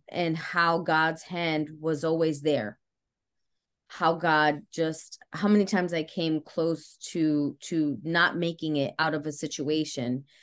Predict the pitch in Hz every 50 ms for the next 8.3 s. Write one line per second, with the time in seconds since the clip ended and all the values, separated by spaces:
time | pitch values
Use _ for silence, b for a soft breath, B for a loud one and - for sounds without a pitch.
0 | b b b - 170 170 170 175 175 170 165 160 160 156 151 - - - _ _
1 | _ _ _ _ - 165 202 233 214 170 151 147 143 156 175 190 - - - 214
2 | 220 233 220 - - 285 277 285 262 294 277 226 175 160 156 - 190 175 175 180
3 | 180 185 185 196 - 269 247 214 196 - 202 190 185 - - - 233 269 254 -
4 | 214 202 165 156 135 127 123 131 151 b b b b b b _ 220 247 339 294
5 | - - 143 160 180 208 208 202 202 185 185 - - 170 175 170 170 147 - -
6 | - 165 165 170 - 170 156 156 156 147 139 135 - _ _ _ _ - - -
7 | 277 285 311 311 294 254 - 240 208 185 175 170 165 160 - 151 143 151 151 151
8 | 151 147 135 147 156